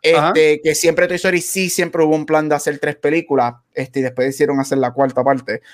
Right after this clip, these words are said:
Speaker 2: este, pero esta es la
Speaker 1: Qué
Speaker 2: primera
Speaker 1: buena.
Speaker 2: precuela o secuela que no estaba en planes para hacer en Pixar, este, y yo creo que solamente nos han dado, sacando Toy Story, nos han dado dos solamente, que es Monsters University y Finding Dory,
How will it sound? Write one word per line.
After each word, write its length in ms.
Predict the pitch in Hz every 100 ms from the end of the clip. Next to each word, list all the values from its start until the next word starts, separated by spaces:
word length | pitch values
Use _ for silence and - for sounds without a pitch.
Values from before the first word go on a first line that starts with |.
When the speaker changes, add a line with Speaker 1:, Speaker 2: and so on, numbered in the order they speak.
| -
Speaker 2:
este, 540 | 143 147 143 143 143 131
pero 180 | 143 175
esta 140 | 165
es 40 |
la 80 | 170
Speaker 1:
Qué 60 | 170
Speaker 2:
primera 280 | 175 170 170
Speaker 1:
buena. 120 | -
Speaker 2:
precuela 400 | 170 165 170 175
o 80 | 170
secuela 640 | 170 160 156 160 165 156 - - _
que 200 | - 165
no 160 | 151 165
estaba 420 | - - 170 170
en 140 | 156 147
planes 680 | - 143 151 156 143 135 -
para 200 | 143 135
hacer 200 | - 151
en 140 | 147
Pixar, 580 | - 202 214 170 151 143 _ - _
este, 800 | 135 139 - 139 139 139 135 131
y 240 | 113 135
yo 100 | 131
creo 160 | 131 151
que 320 | 170 165 117
solamente 480 | - 147 156 170 180
nos 160 | 175 170
han 140 | 170
dado, 360 | 170 170 175 160
sacando 400 | 151 143 147 147
Toy 100 | 139
Story, 300 | - 160 185
nos 160 | 156 143
han 100 | 151
dado 300 | 160 160 143
dos 260 | 156 190
solamente, 480 | 180 165 170 196 165
que 100 | 156
es 40 |
Monsters 420 | 160 156 151 147 143
University 600 | 139 147 165 180 175 -
y 100 | 139
Finding 680 | - 139 143 143 156 147 135
Dory, 480 | 151 175 135 131